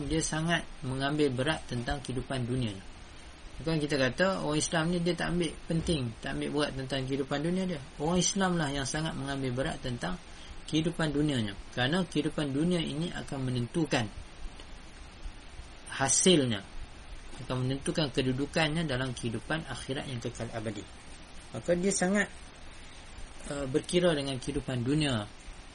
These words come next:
Dia akan, eh, sangat teliti dengan apa yang dilakukan dalam kehidupan dunia ini dengan mengikut,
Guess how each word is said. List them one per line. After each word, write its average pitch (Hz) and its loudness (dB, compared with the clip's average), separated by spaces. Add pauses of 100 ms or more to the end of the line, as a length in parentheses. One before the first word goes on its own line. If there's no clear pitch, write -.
Dia 143 0
akan, 160 4 (720)
eh, 127 -2
sangat 160 0
teliti 160 4
dengan 143 0
apa 143 -2
yang 131 0
dilakukan 127 0
dalam 120 0
kehidupan 123 -2
dunia 123 0
ini 160 0
dengan 156 2
mengikut, 180 4